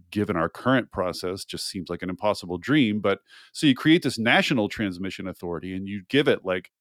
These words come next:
you're doing the planning, you're running the participation process, you have authority, eminent domain authority to override in, in, in some cases when you need to. It just seems, I mean, these are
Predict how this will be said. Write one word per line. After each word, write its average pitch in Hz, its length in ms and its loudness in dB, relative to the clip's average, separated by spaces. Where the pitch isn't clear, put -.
you're 135 380 8
doing 139 320 2
the 120 100 -2
planning, 95 640 -8
you're 139 360 8
running 151 380 6
the 131 120 2
participation 127 840 0
process, 92 760 -2
you 127 480 0
have 143 380 4
authority, 110 800 4
eminent 151 320 6
domain 120 340 4
authority 104 520 2
to - 180 -4
override 107 800 4
in, 113 380 -2
in, 110 300 -4
in 107 160 -4
some 110 280 -2
cases 107 600 -4
when 101 120 -4
you 104 140 -2
need 107 260 -4
to. 95 400 -6
It 131 140 -2
just 175 340 6
seems, 147 640 2
I 135 80 6
mean, 123 160 4
these 123 180 2
are 107 120 4